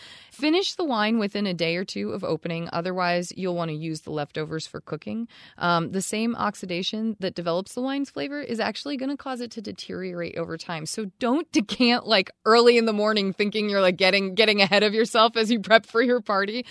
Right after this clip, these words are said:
You really want this to be, like, about a half hour before you're ready to serve the wine. Prior to serving your wine the day of your party, you're gonna wanna store your wine in a cool, dark place, and preferably on its side, not standing up.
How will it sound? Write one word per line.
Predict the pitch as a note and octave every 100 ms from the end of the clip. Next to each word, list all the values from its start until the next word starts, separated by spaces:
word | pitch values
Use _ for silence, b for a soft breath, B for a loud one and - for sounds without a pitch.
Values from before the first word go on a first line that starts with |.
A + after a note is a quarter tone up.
| B B B
You | C4+
really | C#4 C4 A#3+
want | G3+ F#3
this | F3 -
to | - E3
be, | D#3
like, | D3 C3+
about | D3+ C#3+
a | C#3
half | B2+ B2 -
hour | C3+ C3+
before | C#3 - -
you're | F#2+ F2
ready | D#2+ F2+
to | -
serve | - - -
the | -
wine. | - - _ _ _ _ _ _ _ _ _ _
Prior | - A#3+ A#3 B3+ D#4 -
to | C4
serving | A#3 A#3+ A3+ A3+
your | A3
wine | G3+ G3 A3+
the |
day | G#3 G3
of | F#3+
your | F#3+
party, | F#3 F#3+
you're | A3+ G#3+
gonna | A3
wanna | A3+ A#3
store | A#3 G3+ G#3+
your | A3
wine | G3+ G3 G3+
in | F3+
a |
cool, | - G3+ G#3 G#3+
dark | F#3 F#3+ -
place, | - F#3+ B3+ - - B B
and | C4 B3+
preferably | E4 - A4+ - G#4+ -
on | C#4 C#4+
its | - A#3
side, | - C#4 A3+ F3+ -
not | A3+ -
standing | - - A#3 A3+ G#3+ G#3 -
up. | -